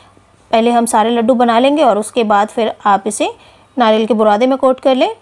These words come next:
तो बिल्कुल रेडी हैं ये सर्व करने के लिए और बहुत ही अच्छे दिख रहे हैं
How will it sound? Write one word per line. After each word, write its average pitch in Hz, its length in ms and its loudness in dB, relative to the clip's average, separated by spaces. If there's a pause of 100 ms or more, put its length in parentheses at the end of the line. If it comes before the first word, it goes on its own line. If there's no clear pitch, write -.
(280)
तो 226 80 -4
बिल्कुल 233 500 -2
रेडी 247 260 2
हैं 285 140 0
ये 285 120 0
सर्व 254 300 0
करने 269 220 2
के 277 140 2
लिए 302 220 0 (500)
और 233 80 0
बहुत 240 280 -2
ही 254 60 2
अच्छे 233 240 0
दिख 262 220 0
रहे 262 120 2
हैं 349 180 -2